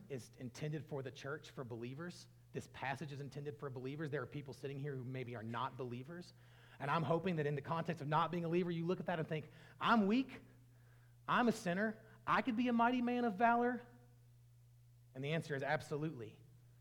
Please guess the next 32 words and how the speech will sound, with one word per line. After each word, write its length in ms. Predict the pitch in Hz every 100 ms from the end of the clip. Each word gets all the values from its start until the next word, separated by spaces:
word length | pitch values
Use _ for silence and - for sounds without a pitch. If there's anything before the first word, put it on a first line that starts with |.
| - - - - - - - - -
Absolutely, 440 | 151 165 - 175
but 180 | 135 131
not 380 | 147 160 175 - -
without 320 | 143 143 127 - -
first 440 | 165 131 - - - - - -
trusting 380 | - 143 - 143
Christ. 500 | 123 151 139 117 - -
You 140 | 147 151
are 120 | 120 - - - - - - -
apart 420 | - - 165 165
from 120 | 180
God 300 | 156 131 123
in 60 | 117
the 120 | 120
absence 320 | 117 - 113
of 140 | 123 110
the 60 |
gospel, 500 | 117 110 110 - 160 - - - -
and 160 | 143 113
Jesus 300 | 143 147 143
Christ 340 | - 135 139
can 200 | - 123 123
reconcile 480 | 135 143 120 131
you 120 | 123 120 -
to 60 |
God 300 | 139 120 107 104 107
by 300 | 143 151 147 135
your 100 | 127
acknowledgement 580 | 113 120 117 113 120 123
of 120 | 117
your 120 | 113
sin 440 | - - 123 113